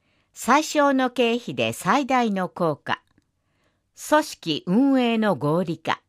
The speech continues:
といった視点から、八件の指摘、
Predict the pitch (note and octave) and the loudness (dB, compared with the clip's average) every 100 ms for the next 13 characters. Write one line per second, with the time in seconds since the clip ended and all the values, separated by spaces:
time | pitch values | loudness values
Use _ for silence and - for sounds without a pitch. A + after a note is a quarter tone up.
0 | _ _ B3+ C4 - A3+ - - G#3 F#3 | _ _ -2 -2 0 -4 -4 -4 -4 -2
1 | F3+ E3 D#3+ _ _ _ _ _ G3+ A3 | -2 -2 -2 _ _ _ _ _ -2 -2
2 | - D4+ C#4 C#3+ G2 - - C#3+ - A#2 | -2 -2 -2 -2 -4 -8 -4 -6 -6 -14